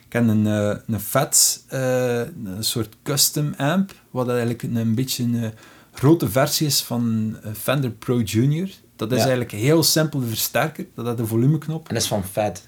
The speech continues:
Speaker 1: Eh,
Speaker 2: F A D.
Speaker 1: Fat, ja, van,
Speaker 2: F A D,
Speaker 1: eh,
Speaker 2: hè, is dat?
Speaker 1: F A D, ja.
Speaker 2: Ja.
Speaker 1: Dat is van, eh, Stef Geens. Dat is een, een, een guitar amp guru. Die mens heeft er enorm veel kennis van. Die, die maakt hele toffe versterkers.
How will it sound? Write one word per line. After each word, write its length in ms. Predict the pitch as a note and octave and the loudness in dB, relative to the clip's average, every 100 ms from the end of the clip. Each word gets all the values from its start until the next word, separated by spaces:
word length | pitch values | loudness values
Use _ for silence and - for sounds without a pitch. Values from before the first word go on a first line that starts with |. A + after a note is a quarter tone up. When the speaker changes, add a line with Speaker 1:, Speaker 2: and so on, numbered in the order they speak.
| - | -12
Speaker 1:
Eh, 120 | A#2+ | -6
Speaker 2:
F 40 | B2+ | -2
A 80 | |
D. 40 | A2 | 2
Speaker 1:
Fat, 260 | G#2+ C#3+ C#3+ | 6 4 4
ja, 280 | A#2+ B2 A#2 | 0 0 2
van, 220 | B2 A#2 | 2 4
Speaker 2:
F 20 | |
A 200 | A#2 A#2 | 4 2
D, 60 | A2 | 2
Speaker 1:
eh, 220 | G2+ G2 | 0 0
Speaker 2:
hè, 80 | D3 | -4
is 100 | D3 | -2
dat? 160 | D3 C#3 | 0 0
Speaker 1:
F 120 | - | 0
A 200 | B2 A2+ | 0 0
D, 60 | |
ja. 180 | G#2+ G2+ G2 | 0 -4 -6
Speaker 2:
Ja. 200 | - A2+ - - | -6 -6 -6 -10
Speaker 1:
Dat 100 | A2+ | -6
is 60 | - | -6
van, 240 | - A2 | -4 -2
eh, 280 | G#2 G#2 G#2 A2 G#2 | -2 -4 -6 -8 -4
Stef 400 | - - - - | -4 -4 -8 -6
Geens. 380 | B2+ D3+ C#3+ - | -2 -2 -2 -4
Dat 100 | A#2 | -6
is 60 | A2 | -4
een, 280 | A2 G2+ | -6 -8
een, 300 | A2 G#2 G#2 A2 | -8 -8 -6 -6
een 100 | G#2+ | -4
guitar 640 | G#2+ G#2+ - B2+ B2+ B2+ B2+ - - - - - _ _ - | -6 -6 -4 0 0 -2 -6 -18 -20 -20 -20 -20 _ _ -4
amp 320 | B2+ C3 - A#2+ | -2 -2 -4 -8
guru. 440 | - B2+ C#3 D3+ C#3+ - _ - - - | 2 6 8 8 4 -4 _ -20 -20 -10
Die 160 | A2+ A2 | -2 0
mens 640 | A2+ A#2 A#2 - - - - | 0 0 0 0 -2 -6 -16
heeft 200 | - - | -12 -6
er 120 | A#2 | -2
enorm 540 | A#2+ C3 D3 D3+ B2+ | 2 6 6 6 4
veel 220 | A#2 A#2+ | 0 -2
kennis 380 | A#2 A2+ B2 A#2+ | -4 -4 -4 -4
van. 240 | - B2+ B2+ | -4 -4 -2
Die, 260 | A2+ G#2+ | -2 -2
die 220 | A2 G#2+ G#2+ - - | -4 -6 -8 -16 -4
maakt 280 | A#2+ A#2 - | -4 -4 -2
hele 520 | A2+ C3+ E3 D#3 C#3 | 0 4 4 2 0
toffe 260 | D#3 - | -6 -6
versterkers. 840 | A#2 B2 - B2 D3 - - - | -8 -6 -4 -2 -2 -6 -6 -6